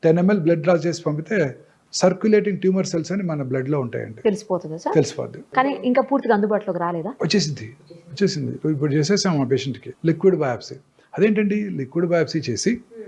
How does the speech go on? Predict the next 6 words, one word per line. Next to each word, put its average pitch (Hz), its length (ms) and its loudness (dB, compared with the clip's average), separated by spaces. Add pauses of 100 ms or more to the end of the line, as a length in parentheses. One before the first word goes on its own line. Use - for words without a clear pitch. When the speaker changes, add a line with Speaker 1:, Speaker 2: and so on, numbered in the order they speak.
(500)
Speaker 1:
అందులో 170 320 6
సర్క్యులేటింగ్ 170 640 0
ట్యూమర్ 151 240 -2
సెల్స్ని 143 340 -2
ఐడెంటిఫై 143 420 0 (100)
చేసి 175 300 -4